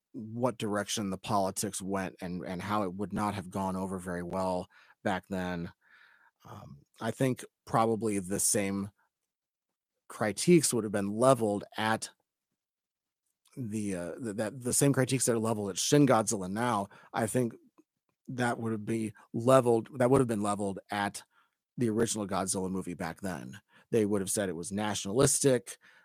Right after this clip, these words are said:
uh, and they might have even said it was anti-American. But instead, it was more important to get exposure to it rather than to give everybody the full political just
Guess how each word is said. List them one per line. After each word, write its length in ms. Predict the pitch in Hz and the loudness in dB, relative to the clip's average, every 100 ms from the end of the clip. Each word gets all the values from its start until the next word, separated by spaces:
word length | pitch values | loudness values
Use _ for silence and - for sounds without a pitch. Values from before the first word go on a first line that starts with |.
| - | -10
uh, 220 | 104 101 | -6 -4
and 240 | 98 104 98 | -4 -4 -2
they 100 | 110 | 0
might 220 | 117 160 | 6 6
have 80 | 117 | 6
even 140 | 107 | 0
said 200 | 104 110 | 0 -2
it 40 | 92 | -2
was 140 | 90 | -4
anti-American. 760 | 95 92 85 90 95 - - - - - - - - | -6 -6 -8 -8 -10 -12 -20 -20 -20 -20 -20 -20 4
But 120 | 143 | 6
instead, 480 | 127 - 156 143 123 _ _ _ _ _ _ _ _ _ _ | 6 8 10 10 4 _ _ _ _ _ _ _ _ _ _
it 180 | - 143 | 6 6
was 180 | 127 117 | 6 2
more 200 | 131 147 | 10 10
important 440 | 143 120 127 117 | 10 6 2 2
to 300 | - 113 107 - - _ 117 | 0 0 0 -6 -20 _ 2
get 260 | 127 139 - _ _ _ _ _ _ _ | 6 6 2 _ _ _ _ _ _ _
exposure 720 | 135 120 - - 151 139 120 101 | -4 2 6 10 10 10 6 0
to 280 | - 101 | -2 -2
it 140 | 95 - - _ _ _ _ | -2 -6 -12 _ _ _ _
rather 440 | 123 120 120 120 113 | -2 2 2 0 -2
than 460 | 110 104 98 98 101 _ _ _ | -2 -2 -2 -4 -8 _ _ _
to 500 | - 123 113 104 101 151 _ _ _ _ - | -2 0 2 0 -4 -8 _ _ _ _ -8
give 220 | 123 127 | 0 2
everybody 420 | 117 110 104 104 98 | 4 2 -2 -2 -2
the 140 | 90 | -6
full 640 | - - 123 113 113 104 - - | -8 -2 0 2 0 -4 -12 -10
political 880 | - 120 113 101 95 101 92 92 92 _ - | -4 -2 0 -2 -2 -2 0 -2 -6 _ -8
just 320 | 98 90 - | -6 -6 -8